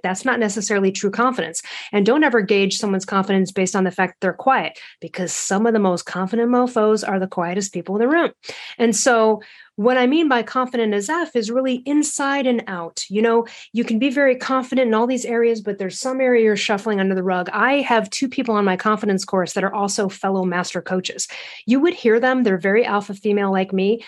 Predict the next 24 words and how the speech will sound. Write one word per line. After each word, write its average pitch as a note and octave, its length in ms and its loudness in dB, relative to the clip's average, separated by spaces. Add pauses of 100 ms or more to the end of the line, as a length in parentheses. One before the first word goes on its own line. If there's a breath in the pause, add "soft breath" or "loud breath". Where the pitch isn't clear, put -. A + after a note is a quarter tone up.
(180 loud breath)
They G3 100 2
are F#3+ 80 4
extremely A3+ 460 0
confident, A3 520 -2
but F#3 160 -8
they'll G3 160 -2
tell B3 220 -2
you, C4+ 300 2
"I G3 120 2
was F#3 160 -6
confident D4+ 500 2
in D4+ 40 6
my C#4+ 140 4
work D4 260 0
as B3 120 4
a A#3+ 80 4
lawyer, D4 400 2
but F3 260 -6
I F3 240 -4
couldn't G#3+ 280 0
speak G3+ 500 -6
up G3 180 -2
over F#3+ 280 0
here." F#3 520 -6